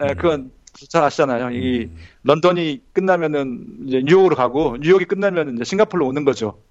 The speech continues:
Speaker 1: 예, 이 시계, 이 지구축을 따라서. 예. 그래서 그, 그만큼 자본이 되니까 사실은 그 소위 말해서 인재들이 모이는 거고 인재들을,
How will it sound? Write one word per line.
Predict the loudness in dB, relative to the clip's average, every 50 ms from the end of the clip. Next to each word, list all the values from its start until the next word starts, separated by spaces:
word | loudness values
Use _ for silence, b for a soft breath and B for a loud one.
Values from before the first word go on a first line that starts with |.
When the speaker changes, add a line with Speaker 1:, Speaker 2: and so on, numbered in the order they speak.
| -8
Speaker 1:
예, | -4 -2 -2 -2 -4
이 | -4 -6 -6
시계, | -6 -6 -4 2 4 6 6 6 2 0
이 | -2 -12 -12 -12 -12 -10
지구축을 | -8 -6 -4 0 0 0 0 0 -2 0
따라서. | 2 2 2 2 2 0 -2 -8 -8 -10 _ -8
예. | -4 -4 -4 -4 -8 b b b b b b b b
그래서 | 0 2 4 4 2 0 -2 b b b b b b b _
그, | _ -2 0 0 2 2 0 -2 -2 -4 -8 -14 -18 -20 -20 -20 B B B B B
그만큼 | -8 -2 0 0 0 0 -2 -4
자본이 | -4 -4 -2 0 0 0 0
되니까 | 0 -4 -4 -6 -6 -4 -2 -2 0 0 -2 -4
사실은 | -6 -8 -8 -6 -6 -6 -6 -6 -8 -10 -10 -12 -14 -18 _ b b b b b b b b b b b _
그 | -6 -4 -2 -2 -2 -4 -4 -6 -8 -12 -12 -14 -8 -2
소위 | 0 2
말해서 | 2 2 2 0 0
인재들이 | -2 0 2 2 2 2 0 -2 -4 -6 -8 -20 _
모이는 | -6 -4 -4 -2 -2 -4 -6 -4 -2
거고 | -2 -2 -2 -2 -4 -4 -4 -4 -6 -6
인재들을, | -6 -4 2 2 2 2 2 0 0 0 0 2 2 2 0 0 -2 -6 -8 -12